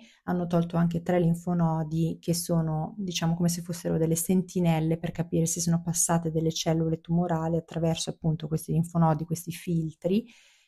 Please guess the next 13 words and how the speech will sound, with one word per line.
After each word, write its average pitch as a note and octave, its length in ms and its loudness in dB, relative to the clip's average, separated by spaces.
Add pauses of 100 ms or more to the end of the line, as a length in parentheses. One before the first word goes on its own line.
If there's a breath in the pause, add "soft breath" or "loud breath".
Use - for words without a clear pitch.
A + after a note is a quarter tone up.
ed F3 160 0
erano E3 300 4
clean, F3 540 4
come F3 160 0
dicono E3 300 -2
in D#3+ 100 -2
Inghilterra. E3 680 -4 (720 soft breath)
Quindi, E3 580 0
eh, E3 640 0 (100)
solamente F3 520 2
per E3 140 -2
la E3 120 2
forma, E3 920 4